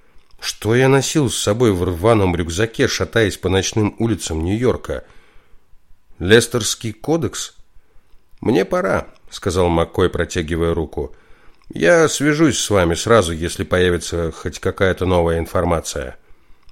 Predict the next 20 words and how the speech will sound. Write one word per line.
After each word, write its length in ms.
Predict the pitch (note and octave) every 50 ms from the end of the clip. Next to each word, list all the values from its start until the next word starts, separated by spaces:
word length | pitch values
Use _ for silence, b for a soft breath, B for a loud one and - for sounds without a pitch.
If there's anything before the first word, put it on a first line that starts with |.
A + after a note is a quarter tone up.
| _ _ -
Он 240 | G2+ F#2+ F2 - -
ушёл, 520 | - E2+ - - - A#2+ C3 C3+ A#2+ - - -
а 160 | E2+ D#2+ D#2
я 280 | D2+ D2+ F2+ G#2 A2
снова 360 | G#2 - - G2 F#2 F2+ F2+ F2+
закурил. 580 | E2 F2 E2+ - F#2+ F2 D#2 D2 C2 B1+ - b b b b b b b b b b b b b b b - - _ -
"Лестерский 840 | - E2 E2+ F#2 G2 F#2 - - - F#2+ E2 - - - - - F2
кодекс", 640 | - - - - F#2 E2 C2+ C2+ - - - -
прошептал 680 | - - - D2 - - - - - - F2+ E2 D#2 D2+
я, 320 | D2 C#2 D#2 F#2+ F#2+ F#2 F2
и 260 | - - E2+ D#2+ D#2
мой 240 | E2+ E2+ E2+ E2+ D2+
голос 420 | D2+ E2 F2+ F2 E2+ D#2+ - -
выдал 380 | F2 F2+ E2+ D#2+ E2 D#2+ - -
истерическую 840 | - D#2+ - - - F#2+ F2+ F2 - - F2+ - - - F2+ E2+ E2+
ноту 280 | F2 F2+ F2+ - E2+
на 120 | E2 E2+ D#2+
последнем 580 | - E2+ - - - F2+ E2+ D2 D#2+ E2+ E2+
слоге. 480 | E2+ - - G2 F2+ D#2+ C2+ B1 A#1 - b b b b b b b b b b b b b b b b b _ - - _
"Чего? 640 | - - - F#2 F2 E2+ E2+ F#2 G2+ G#2+ G#2 G2